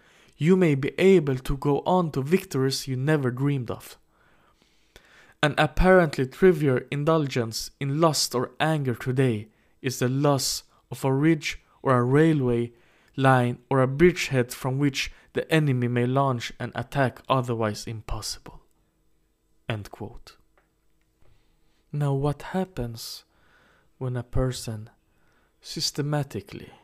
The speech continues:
frequently, regularly goes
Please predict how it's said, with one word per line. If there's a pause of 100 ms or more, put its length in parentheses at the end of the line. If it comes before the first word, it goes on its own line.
(360)
frequently, (380)
regularly (2500)
goes